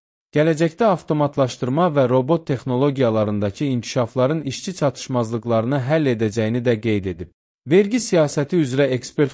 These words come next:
Julio Gonzalez, "İstehsalat iş yerlərinin itirilməsi A B Ş boyunca bütün icmaları zəiflədib və çağrı mərkəzləri kimi xidmət işlərinin xaricə daşınması problemi daha da kəskinləşdirir",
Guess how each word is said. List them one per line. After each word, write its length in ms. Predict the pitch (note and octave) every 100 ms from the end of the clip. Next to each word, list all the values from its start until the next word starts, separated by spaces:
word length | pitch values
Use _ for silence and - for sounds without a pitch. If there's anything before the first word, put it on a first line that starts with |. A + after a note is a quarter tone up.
| -
Julio 280 | C3 C3+
Gonzalez, 680 | A#2+ A#2 A2 D3 C3 G#2+ -
"İstehsalat 640 | C3+ - D3+ C#3 E3+ G3 G3
iş 200 | E3 D#3
yerlərinin 460 | C3 B2 A#2 A#2
itirilməsi 540 | A2 A#2 A2 G#2+ - C#3
A 180 | B2+ D3+
B 80 |
Ş 140 | D#3+ -
boyunca 420 | C#3 C3 C3 A2+
bütün 220 | A#2+ F3+
icmaları 500 | D3+ B2+ B2+ A#2 B2
zəiflədib 640 | B2 A#2+ A2 - G#2+ A#2+ G#2+
və 80 | A2 -
çağrı 260 | B2+ D3
mərkəzləri 600 | F#3 C#3+ A#2+ B2+ A#2 C3+ C#3+
kimi 200 | C3+ A#2
xidmət 380 | - A#2+ D#3 D3
işlərinin 440 | - B2+ A#2 B2
xaricə 460 | - A#2 A2 C3+ C3+
daşınması 560 | A#2+ - A2+ G#2+ C#3+
problemi 540 | C3 B2 A2 A#2 C#3 C3
daha 240 | A#2+ D3+
da 60 | B2+
kəskinləşdirir", 840 | A#2+ G#2+ - G#2+ G2+ - A2+ A2